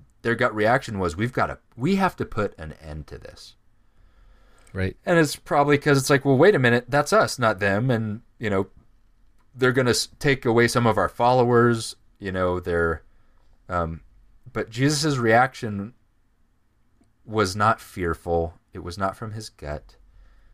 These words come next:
Speaker 1: Um, it was, "Hey, God, don't worry. They, they say they're on our side. Good. You know, if they're not against us, they're, they're for us." if they're, and some people, they're leaving 'cause they're against you,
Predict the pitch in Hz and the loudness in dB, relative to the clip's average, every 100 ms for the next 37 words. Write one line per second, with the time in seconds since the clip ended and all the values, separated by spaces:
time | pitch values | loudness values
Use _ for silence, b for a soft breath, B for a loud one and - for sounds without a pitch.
0 | - - - 80 71 71 69 _ _ _ | -20 -20 -14 -10 -10 -12 -16 _ _ _
1 | 101 98 95 90 87 - _ _ _ - | -10 -2 -2 -2 -6 -14 _ _ _ -20
2 | - 156 185 190 - 214 196 220 - - | -10 -8 -6 -8 -8 -8 -4 -4 -6 -10
3 | - - _ _ - - _ - - 139 | -20 -20 _ _ -20 -20 _ -20 -12 -6
4 | 139 - - - - 139 117 127 135 156 | -6 -6 -20 -20 -20 -6 2 4 4 2
5 | 156 151 151 151 - 147 185 208 - - | 4 4 4 2 2 0 0 -2 -16 -10
6 | 185 208 - _ - _ - - 104 143 | -2 -2 -2 _ -20 _ -20 -8 -6 -6
7 | - _ _ - - 123 123 135 131 131 | -10 _ _ -20 -4 0 4 4 4 0
8 | 135 160 - 143 139 123 117 - 71 53 | 0 -4 -2 0 0 0 -6 -4 -8 -8
9 | - - _ _ _ _ _ - 113 117 | -16 -20 _ _ _ _ _ -10 -2 0
10 | 131 135 131 _ _ - 165 143 151 151 | 2 0 0 _ _ -2 0 2 2 4
11 | 147 - _ _ 131 131 143 151 147 156 | 2 0 _ _ 0 4 6 6 4 0
12 | 147 147 143 143 156 - 104 95 | 2 4 4 2 0 -4 -6 -6